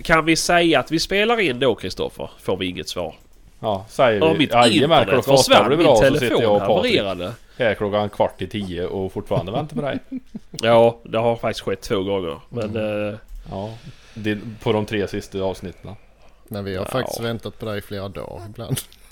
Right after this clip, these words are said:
Speaker 1: Ja, så det är ju... Vi har till och med suttit här någon gång och du har inte dykt upp.
Speaker 3: Mm.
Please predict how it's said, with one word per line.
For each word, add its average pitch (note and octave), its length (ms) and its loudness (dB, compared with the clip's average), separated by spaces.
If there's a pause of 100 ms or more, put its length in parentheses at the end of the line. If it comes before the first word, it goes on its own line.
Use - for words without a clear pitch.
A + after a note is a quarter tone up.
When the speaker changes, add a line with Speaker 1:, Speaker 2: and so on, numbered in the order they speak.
(120)
Speaker 1:
Ja, A#2 520 6
så G#2+ 160 -4
det G2+ 220 -4
är F#2 220 -2
ju... F#2 460 -4 (800)
Vi G#2+ 140 -2
har G2+ 80 2
till D3+ 140 0
och C3 40 -8
med C3 100 0
suttit - 440 2
här F2+ 100 -4
någon C3 200 0
gång B2 180 2
och A2+ 120 0
du A2+ 340 0
har A#2 280 -4
inte G2+ 560 -8
dykt G2+ 380 -6
upp. - 280 -12 (140)
Speaker 3:
Mm. A2 220 -12